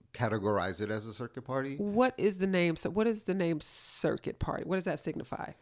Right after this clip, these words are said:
Speaker 1: I think it signifies that there are a lot of parties that are like the white party that are thrown all over the world, and
Speaker 2: Okay.
Speaker 1: so, you know,
Speaker 2: Or does that
Speaker 1: guys go to
Speaker 2: s-,
Speaker 1: them.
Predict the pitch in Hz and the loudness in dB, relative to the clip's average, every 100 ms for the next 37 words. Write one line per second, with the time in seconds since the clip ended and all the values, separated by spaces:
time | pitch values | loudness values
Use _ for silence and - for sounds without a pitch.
0 | _ - 131 160 170 220 - - - - | _ 0 4 4 2 -2 -6 -20 -20 -4
1 | 139 110 123 120 110 113 101 98 - - | 0 0 2 4 4 4 0 -6 -12 -16
2 | 101 90 110 104 98 95 - - - 87 | -18 -8 -2 0 0 -4 -14 -18 -18 -4
3 | 101 101 98 101 101 - _ 101 95 95 | 0 0 0 -4 -6 -10 _ -4 -4 -6
4 | - 98 92 95 104 - - 104 101 98 | -8 -8 -2 -2 -2 -4 -2 -2 0 -2
5 | 95 85 95 92 - 101 95 87 92 - | -4 -6 -4 -4 -4 -6 -4 -6 -8 -6
6 | 123 127 131 131 131 135 139 151 _ _ | -2 -2 -2 -2 -2 -2 -8 -12 _ _
7 | _ - 90 98 95 - _ _ _ _ | _ -8 -4 -2 -4 -8 _ _ _ _
8 | _ - 95 - - 98 98 95 92 - | _ -6 -6 -6 -4 0 0 -2 -4 0
9 | 110 95 92 90 90 95 - 98 90 92 | 2 2 -2 -2 -4 -6 -8 -8 -8 -10
10 | 90 _ _ - 202 196 170 151 _ _ | -12 _ _ 2 4 4 2 0 _ _
11 | - - 202 90 85 - - 104 101 147 | -8 -2 0 -2 -8 -16 -14 -6 4 8
12 | 240 226 117 110 107 104 101 113 113 - | 10 10 10 10 8 4 4 6 6 2
13 | 117 104 107 95 90 92 | 0 2 2 0 -6 -10